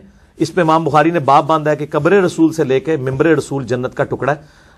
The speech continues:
नबी इस्लाम की कब्र मुबारक, हजरत अबू बकर उमर की कब्रें, ये जन्नत के टुकड़ों में से एक टुकड़ा है, इस जमीन के ऊपर जन्नत का एक टुकड़ा है। लेकिन, अ, इसके अंदर दाखिल होने से, अ, कोई जन्नत में नहीं दाखिल हो जाएगा।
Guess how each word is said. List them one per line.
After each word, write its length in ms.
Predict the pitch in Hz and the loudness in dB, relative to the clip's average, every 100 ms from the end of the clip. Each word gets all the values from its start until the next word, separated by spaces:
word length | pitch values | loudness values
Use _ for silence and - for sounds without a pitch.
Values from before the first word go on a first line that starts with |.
| 139 | 0
नबी 180 | 147 170 | 4 4
इस्लाम 320 | 170 170 175 | 4 2 2
की 100 | 175 | 0
कब्र 220 | 175 180 | 0 2
मुबारक, 360 | 170 160 175 175 | 4 4 2 0
हजरत 240 | 127 139 | -2 0
अबू 140 | 139 135 | -2 -2
बकर 200 | 135 147 | 0 0
उमर 240 | 139 160 | 2 0
की 100 | 165 | -2
कब्रें, 340 | 175 151 160 180 | 0 2 2 0
ये 400 | - - - 117 | -4 -20 -12 0
जन्नत 320 | 143 151 156 | 2 2 -2
के 100 | 175 | -2
टुकड़ों 320 | - 170 226 | -2 0 2
में 100 | 185 | 2
से 120 | 147 | 0
एक 80 | 117 | -2
टुकड़ा 220 | 131 139 147 | -4 2 2
है, 80 | |
इस 100 | 131 | 2
जमीन 300 | 117 127 156 | -2 -2 -2
के 60 | 151 | -2
ऊपर 180 | 135 131 | -2 -2
जन्नत 280 | 120 120 117 | -2 -6 -4
का 100 | 127 | -6
एक 120 | 123 | -6
टुकड़ा 240 | 120 131 | -4 -2
है। 120 | 190 - _ - _ _ _ _ - 120 | -2 -4 _ -20 _ _ _ _ -10 -2
लेकिन, 640 | 131 151 165 285 - - _ _ _ - - | 4 4 4 0 0 -12 _ _ _ -14 0
अ, 120 | 143 156 185 | 2 2 0
इसके 400 | - - 196 202 | -4 2 4 4
अंदर 280 | 175 170 | 2 0
दाखिल 380 | 123 147 147 190 | 2 2 4 2
होने 260 | 170 165 160 | 2 2 0
से, 220 | 156 147 | 2 0
अ, 160 | - - - | 0 -14 -2
कोई 1000 | 127 131 160 156 139 131 123 117 110 104 | 0 0 4 4 4 0 -2 0 0 0
जन्नत 240 | 117 135 143 | -2 0 0
में 100 | 175 | 0
नहीं 100 | 185 | 2
दाखिल 200 | 160 180 | 4 2
हो 80 | 170 | 2
जाएगा। 300 | 170 190 | 2 0